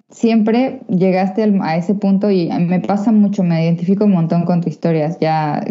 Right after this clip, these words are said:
yo, tú ya escuchaste un poquito de mi historia, ¿no? En el primer episodio y esto, pero es, es que al final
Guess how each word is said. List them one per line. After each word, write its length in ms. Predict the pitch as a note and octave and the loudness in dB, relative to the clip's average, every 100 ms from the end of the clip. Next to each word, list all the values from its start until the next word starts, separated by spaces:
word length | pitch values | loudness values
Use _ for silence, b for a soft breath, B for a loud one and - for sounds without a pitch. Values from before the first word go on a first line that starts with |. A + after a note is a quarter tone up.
| - - - | -10 -8 -4
yo, 320 | D#3+ F3 E3+ | 0 0 0
tú 80 | G3 | 0
ya 140 | F#3 | 0
escuchaste 580 | E3+ F3+ - E3 E3+ F3 | 0 -2 -4 -4 -2 -2
un 80 | E3+ | -2
poquito 320 | D#3+ E3 D#3+ | -2 -2 -2
de 200 | D#3 D3 | 0 0
mi 140 | D3+ | 0
historia, 380 | D#3+ - D#3+ D#3 | -2 0 0 0
¿no? 120 | D3+ | 0
En 80 | D#3+ | 0
el 80 | D#3 | 0
primer 300 | D#3 D#3 D#3 | 0 0 0
episodio 680 | D#3+ D#3 F3+ E3+ F#3 E3+ E3 | -2 0 0 2 2 0 0
y 100 | E3 | 0
esto, 300 | F3 F#3+ E3+ | -2 -4 -2
pero 300 | F3 E3 - B B B B _ | -2 -2 -6 B B B B _
es, 320 | - G3+ - - - | -2 -2 -4 -12 -4
es 220 | A3 G#3+ | -2 0
que 100 | A#3 | 0
al 100 | A3+ | 0
final 520 | A3+ G#3 G#3 G#3+ | 2 2 2 -2